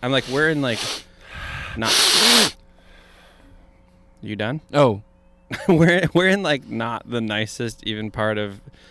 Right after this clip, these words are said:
Speaker 1: we're not at, like, a beautiful park. We're not in, like, the nicest part of Washington.
Speaker 2: No,
Speaker 1: Our
Speaker 2: imagine
Speaker 1: state's
Speaker 2: the
Speaker 1: just so beautiful that we
Speaker 2: It's
Speaker 1: can
Speaker 2: so great.
Speaker 1: sit next to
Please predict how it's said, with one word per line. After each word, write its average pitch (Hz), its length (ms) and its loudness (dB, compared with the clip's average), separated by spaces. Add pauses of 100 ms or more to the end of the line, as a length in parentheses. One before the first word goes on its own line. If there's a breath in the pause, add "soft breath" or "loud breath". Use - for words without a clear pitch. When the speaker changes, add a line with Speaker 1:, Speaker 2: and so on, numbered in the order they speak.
(240 soft breath)
Speaker 1:
we're - 80 -6
not 156 140 4
at, 156 80 2
like, 139 160 -4
a 131 60 -6
beautiful 127 400 -4
park. 113 600 -6
We're 110 80 -6
not 117 220 -4
in, 117 100 -4
like, 113 260 -6
the 113 100 -6
nicest 107 520 -8
part 104 220 -4
of 101 60 -6
Washington. 101 640 -6
Speaker 2:
No, 104 100 -10
Speaker 1:
Our 107 80 -8
Speaker 2:
imagine 120 320 2
Speaker 1:
state's 151 380 0
Speaker 2:
the 101 60 -6
Speaker 1:
just - 300 -2
so 139 260 0
beautiful 117 560 -4
that 101 100 -6
we 117 80 -4
Speaker 2:
It's 117 80 -6
Speaker 1:
can 113 160 -4
Speaker 2:
so 92 100 -8
great. 87 80 -8
Speaker 1:
sit 131 220 -2 (400 soft breath)
next 117 340 -4
to 113 400 -2